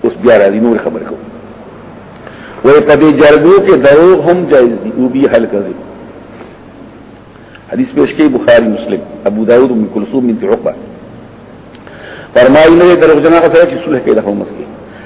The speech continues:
راځي خو وای خو. او ویلو پیغمبر خدا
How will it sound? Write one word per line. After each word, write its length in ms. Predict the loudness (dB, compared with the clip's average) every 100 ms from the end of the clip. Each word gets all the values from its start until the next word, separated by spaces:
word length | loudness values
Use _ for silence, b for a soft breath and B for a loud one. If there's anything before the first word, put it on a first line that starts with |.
| B 0
راځي 320 | 2 2 0 2
خو 160 | 2 4 2 -2 -12 -14 -10 -4
وای 220 | 0 0 -2
خو. 240 | -6 -8 -8 -18 -20 -20 -20 -20 -20 -20 -20 -20 -20 -20 -20 -20 -20 -20 -20 -20 -20 -20 -20 -20 -20 -20 -20 -20 -20 -20 -20 -20 -20 -20 -20 -20 -20 -20 -20 -16 -2
او 100 | 0 0 2
ویلو 320 | 4 4 2
پیغمبر 420 | 2 0 2 2 0
خدا 240 | -2 -2